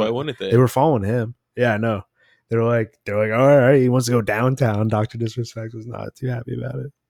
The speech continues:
Speaker 1: Oh, he didn't
Speaker 2: <laughs>
Speaker 1: like that.
Speaker 2: No.
Speaker 1: Lunas.
Speaker 2: No. <clears throat> What's up, Luna? <laughs>
Speaker 1: Lunas.
Speaker 2: Straight up just coming in the camera, stealing the show probably. But, uh, yeah, it, uh,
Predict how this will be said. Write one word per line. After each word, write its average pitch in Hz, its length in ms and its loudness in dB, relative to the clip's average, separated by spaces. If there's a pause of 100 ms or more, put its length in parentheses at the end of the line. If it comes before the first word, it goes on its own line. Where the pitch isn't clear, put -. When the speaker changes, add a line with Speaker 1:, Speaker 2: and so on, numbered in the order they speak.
Speaker 1:
Oh, 185 220 0
he 101 80 -8
didn't 160 280 4
Speaker 2:
<laughs> - 20 0
Speaker 1:
like 110 200 -8
that. 87 440 -12
Speaker 2:
No. - 120 -18 (840)
Speaker 1:
Lunas. 110 460 -8 (200)
Speaker 2:
No. 131 280 -2 (340)
<clears throat> - 320 -20
What's 101 180 -8
up, 85 160 -6
Luna? 85 320 -12 (300)
<laughs> 135 160 -2 (280)
Speaker 1:
Lunas. 127 680 -4
Speaker 2:
Straight - 340 -18
up 95 160 -14
just - 220 -16
coming 98 400 -14
in 98 140 -14
the 101 100 -14
camera, 95 540 -18 (420)
stealing 110 420 -6
the - 80 -8
show - 380 -8
probably. 110 520 -10 (720)
But, 107 180 0
uh, 98 300 -2 (160)
yeah, 101 260 -2
it, 87 240 -8
uh, 90 300 -6